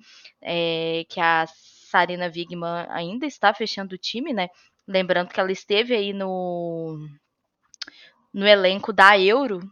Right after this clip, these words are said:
só que o elenco da Euro tinham vinte e seis jogadoras.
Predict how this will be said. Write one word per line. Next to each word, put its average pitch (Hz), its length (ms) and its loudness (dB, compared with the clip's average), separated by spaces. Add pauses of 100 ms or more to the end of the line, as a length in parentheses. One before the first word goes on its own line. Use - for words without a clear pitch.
(100)
só 196 220 0
que 208 320 -4
o 202 100 -2
elenco 196 360 -2
da 202 180 4
Euro 196 280 -2
tinham 233 360 -6
vinte 226 220 -6
e - 40 -20
seis 226 220 -6
jogadoras. 226 680 0